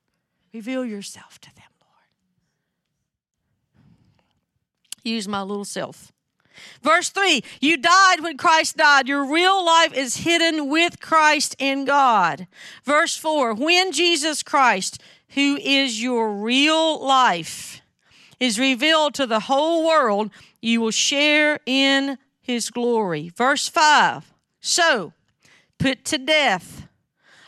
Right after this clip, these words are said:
all the sinful earthly things that are lurking within you. Have nothing," everybody say nothing. Nothing. Have nothing to do with sexual sin,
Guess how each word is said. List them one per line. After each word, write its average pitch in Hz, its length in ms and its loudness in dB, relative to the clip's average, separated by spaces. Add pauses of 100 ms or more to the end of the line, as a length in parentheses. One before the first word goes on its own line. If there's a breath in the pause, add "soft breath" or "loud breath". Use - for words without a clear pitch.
all 269 220 2
the 220 160 -8
sinful 311 840 -2 (300)
earthly 294 540 0
things 226 640 -8
that 202 100 -8
are 190 180 -8
lurking 254 800 -6 (220)
within 214 640 -6
you. 170 420 -8 (1300 loud breath)
Have 262 320 0
nothing," 254 840 0
everybody 254 200 0
say 277 200 0
nothing. 247 680 -2
Nothing. - 0 - (760 soft breath)
Have 262 300 0
nothing 311 760 0
to 302 120 -4
do 277 360 0
with 262 160 -6
sexual 262 680 -4
sin, 175 580 -8